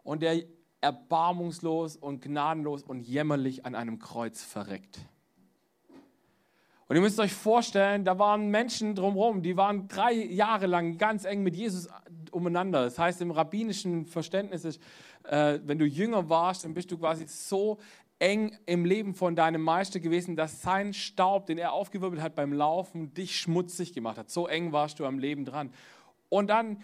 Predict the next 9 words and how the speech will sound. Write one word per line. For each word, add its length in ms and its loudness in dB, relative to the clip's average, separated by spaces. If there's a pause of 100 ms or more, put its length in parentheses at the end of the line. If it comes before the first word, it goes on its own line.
(160)
gibt 180 -2
es 100 -2
diesen 200 -6
Moment 400 0
am 100 -2
Kreuz, 600 0 (760)
wo, 400 -2 (1700)
warte 160 -4
mal, 300 0